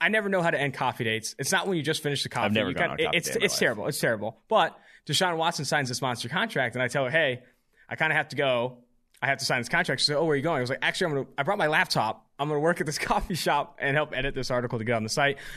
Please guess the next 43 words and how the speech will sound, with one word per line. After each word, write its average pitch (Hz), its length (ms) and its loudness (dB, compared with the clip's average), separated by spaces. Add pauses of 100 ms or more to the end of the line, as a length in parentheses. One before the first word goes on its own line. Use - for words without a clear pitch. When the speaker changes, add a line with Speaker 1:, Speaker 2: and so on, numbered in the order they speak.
Speaker 1:
She - 140 -4
never 196 140 6
texted 185 240 -2
me 160 80 -2
back. 143 280 -2
So, 123 380 2
um, 113 320 0
Speaker 2:
So 139 100 2
you 120 160 2
ended 123 240 0
the 113 80 -2
date 104 400 0 (280)
by 98 140 4
just, 101 220 -2
like, 95 160 -2
pulling 101 220 0
out 92 120 2
your 90 280 -2 (360)
laptop 95 320 0
and 101 140 -4
Speaker 1:
yeah, 214 140 6
Speaker 2:
working 131 100 -2
Speaker 1:
so 95 80 0
Speaker 2:
right 190 80 2
in 180 40 4
Speaker 1:
I, 160 60 -2
Speaker 2:
front 185 140 0
Speaker 1:
I - 40 0
Speaker 2:
of 196 60 2
Speaker 1:
mean, 208 80 4
Speaker 2:
her. 214 40 2
Speaker 1:
where 240 100 4
am 226 80 2
I 208 40 2
gonna 208 120 0
go? 240 100 2
Take 175 180 -2
an 180 80 2
Uber 180 200 0
from 190 120 -4
the 151 60 -2
coffee 170 240 -2
shop? 302 340 -2